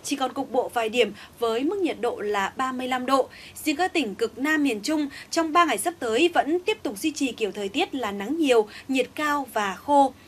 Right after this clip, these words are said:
Tình hình khô hạn tại hai tỉnh là tỉnh Ninh Thuận và Bình Thuận vẫn chưa được cải thiện. Đi sâu vào phía Nam, các tỉnh khu vực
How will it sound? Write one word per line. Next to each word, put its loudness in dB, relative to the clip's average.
Tình 0
hình 4
khô -2
hạn 2
tại 2
hai 0
tỉnh -2
là 0
tỉnh -6
Ninh 2
Thuận 2
và 2
Bình -2
Thuận 6
vẫn 0
chưa -2
được -8
cải -8
thiện. 2
Đi 2
sâu 0
vào 2
phía -4
Nam, 2
các -2
tỉnh 2
khu 2
vực 0